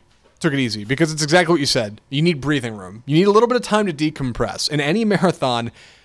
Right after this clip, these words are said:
when you sit for that long in the same room with people watching what came before in anticipation of what is to come, the movie you're sitting there to see, the feature, as it were,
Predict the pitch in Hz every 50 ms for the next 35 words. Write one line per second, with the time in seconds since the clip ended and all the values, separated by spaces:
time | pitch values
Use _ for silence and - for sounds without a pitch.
0 | _ _ - 151 156 151 147 165 190 185 147 139 - - - - - - 226 226
1 | - - 175 160 156 170 190 196 156 190 190 190 185 170 156 147 139 139 135 139
2 | 143 135 127 - - 185 180 190 185 175 170 170 160 151 139 135 135 120 - -
3 | - 196 170 - 151 135 135 127 123 117 120 123 135 147 147 160 - - 170 160
4 | 143 127 131 151 - - - - 160 165 156 147 135 123 - - 147 135 139 156
5 | 170 165 151 143 139 131 120 - 160 - - 143 - 147 156 147 - 147 135 131
6 | 113 107 110 120 127 120 127 131 123 - - 117 - - - 143 135 143 160 165
7 | 131 110 117 123 120 123 117 117 117 - - 139 127 127 123 117 110 107 110 -
8 | - - 147 147 151 127 101 - - - 170 165 160 - - 180 180 151 165 156
9 | 175 175 165 170 180 180 185 175